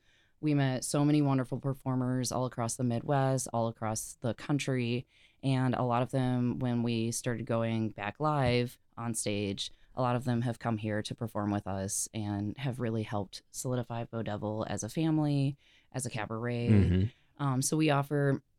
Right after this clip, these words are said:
Speaker 1: <clears throat> excuse me, not only drag and burlesque, but we offer pole, aerials, silks, and lyra,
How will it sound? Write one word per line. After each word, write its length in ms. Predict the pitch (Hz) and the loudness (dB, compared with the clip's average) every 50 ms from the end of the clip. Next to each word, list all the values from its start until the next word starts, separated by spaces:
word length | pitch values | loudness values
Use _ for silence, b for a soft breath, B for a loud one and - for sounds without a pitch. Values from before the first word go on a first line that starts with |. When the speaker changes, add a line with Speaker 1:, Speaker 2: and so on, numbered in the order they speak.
| _ - - | _ -6 -2
Speaker 1:
<clears throat> 680 | 190 180 147 135 - _ _ _ _ _ _ _ _ _ | -2 -2 -2 -4 -8 _ _ _ _ _ _ _ _ _
excuse 300 | _ - - - 160 147 | _ -10 -4 -2 0 2
me, 120 | 151 135 139 | 4 4 4
not 200 | 151 143 151 160 | 6 4 4 4
only 320 | 160 160 151 147 139 135 | 4 4 4 4 4 2
drag 280 | 127 - 127 120 123 131 | 2 2 0 0 0 0
and 80 | 123 | 0
burlesque, 420 | 127 127 127 127 123 120 127 - - - | 0 0 0 0 0 -2 -2 -4 -4 -4
but 80 | 123 - | -4 -2
we 140 | 131 123 120 | 0 0 0
offer 520 | 117 117 113 - 117 120 120 117 120 120 b b b b b b b b | 0 -2 -2 -2 -2 -2 0 -2 -2 -4 b b b b b b b b
pole, 600 | - - 185 180 170 165 160 156 156 151 151 143 - _ _ _ _ _ _ _ _ _ _ _ _ _ _ - | 0 2 4 6 6 6 6 4 4 2 0 -2 -8 _ _ _ _ _ _ _ _ _ _ _ _ _ _ 0
aerials, 640 | 170 156 151 147 147 147 143 143 143 143 139 139 135 - | 2 4 4 4 6 6 6 6 6 4 4 2 2 0
silks, 380 | - 151 147 139 139 139 - | 2 4 4 4 2 0 -4
and 320 | - 135 131 131 135 135 131 | 0 2 2 4 4 4 4
lyra, 600 | 131 127 127 123 123 123 123 123 123 123 127 | 4 2 2 2 2 2 2 2 2 0 -2